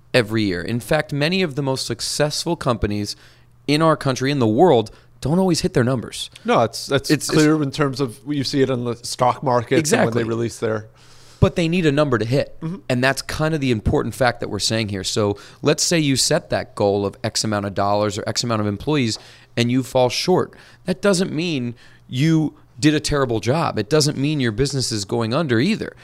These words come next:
Speaker 1: If you set your goals appropriately, they will be a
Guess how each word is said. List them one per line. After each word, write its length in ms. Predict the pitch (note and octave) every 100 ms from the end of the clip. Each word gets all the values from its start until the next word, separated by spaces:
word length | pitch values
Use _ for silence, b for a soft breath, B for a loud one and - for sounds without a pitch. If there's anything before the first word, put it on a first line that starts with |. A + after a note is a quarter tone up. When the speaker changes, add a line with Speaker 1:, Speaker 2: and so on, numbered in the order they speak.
| B B
Speaker 1:
If 200 | C3+ C3
you 140 | C3 F#3
set 320 | - F3 -
your 80 | C#3
goals 280 | C3 D3 A#2
appropriately, 840 | - A#2+ F3 - A2 E2 G2+ F#2+ B B B _
they 180 | C3+ D#3+
will 300 | D3+ F3+ B3+
be 300 | E3 A#2+ - -
a 300 | A2 G#2+